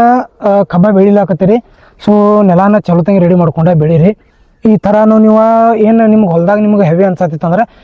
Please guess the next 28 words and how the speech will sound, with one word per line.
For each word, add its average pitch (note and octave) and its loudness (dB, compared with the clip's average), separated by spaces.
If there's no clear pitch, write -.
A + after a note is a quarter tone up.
ನೀವು A3 2
ನಮ್ಮ G#3+ 2
ಮನೆ, A3+ 2
ನಿಮ್ಮ G#3+ 2
ಮನೆ G3+ 2
ತೆಕ್ಕಿರೋ G#3 -2
ಒಂದು G#3+ 0
ಗಿಡಕ್ಕನ G3 -2
ನೀವು G#3 2
ಇದನ್ನ F#3 0
ಹಚ್ಬೋದು. E3 -2
ಹಚ್ಚಿ A#3 -2
ನೀವು A3+ 2
ಬೆಳೆಸ್ಕೊಂಡ G3 0
ಅದ್ರ G#3 0
ರಿಸಲ್ಟ್ನ F#3 -2
ತಕ್ಕೋಬೋದು. F#3 -2
ಮತ್ತು C4 0
ಇದಕ್ಕೆ B3+ -2
ಪಿ A3 -2
ಯು A3+ 2
ಸಿ A#3+ -4
ಪೈಪ್ A3 -2
ಹಾಕ್ಬೇಕಂತಾನೆ G#3+ 0
ಇಲ್ರಿ. G#3 2
ನಾ A#3+ 0
ಆ್ಯಕ್ಚುಲಾಗಿ G3 0
ನಾ, G3 0